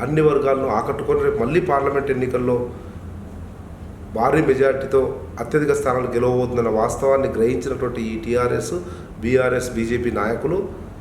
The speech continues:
ఏది దొరకక విమర్శించడానికి ఏ సబ్జెక్ట్ కానీ ఏ అంశం కానీ లేక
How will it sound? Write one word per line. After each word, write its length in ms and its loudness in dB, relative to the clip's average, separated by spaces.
ఏది 280 4
దొరకక 460 2
విమర్శించడానికి 920 0
ఏ 40 0
సబ్జెక్ట్ 460 -2
కానీ 320 0
ఏ 40 4
అంశం 340 0
కానీ 220 0
లేక 480 -2